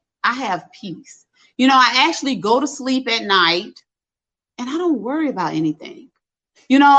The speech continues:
I don't have anything on my mind that's taken away from my joy or my energy. Hello, Chris. Um, or anything of that. So that's what I mean when I say inner peace. I'll, I want everyone to understand that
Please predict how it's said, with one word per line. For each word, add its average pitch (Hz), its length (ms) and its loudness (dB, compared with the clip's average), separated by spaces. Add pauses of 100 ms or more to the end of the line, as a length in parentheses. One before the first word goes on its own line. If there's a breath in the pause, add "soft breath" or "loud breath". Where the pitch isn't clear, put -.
(120)
I 269 120 2
don't 339 200 4
have 294 300 2
anything 277 320 -4
on 247 80 -2
my 214 120 2
mind 240 440 0
that's 190 180 -14
taken 240 680 -8 (400 soft breath)
away 208 400 0
from 226 320 -4
my 180 320 2 (280)
joy 202 600 2
or 185 140 2
my 165 260 0 (140)
energy. 208 420 -4
Hello, 311 440 0
Chris. 285 500 -8 (400 soft breath)
Um, 240 320 2
or 220 160 2
anything 330 460 4
of 262 140 2
that. 220 320 -2 (100)
So 240 500 2 (220 loud breath)
that's 302 320 -2
what 320 100 -2
I 285 80 4
mean 262 220 -2
when 233 100 -4
I 214 80 2
say 220 220 -4
inner 214 320 -6
peace. 180 600 -14
I'll, 302 300 2 (400)
I 277 120 0
want 330 280 2
everyone 262 600 0 (100)
to 240 220 -8
understand 240 760 -4
that 190 300 -2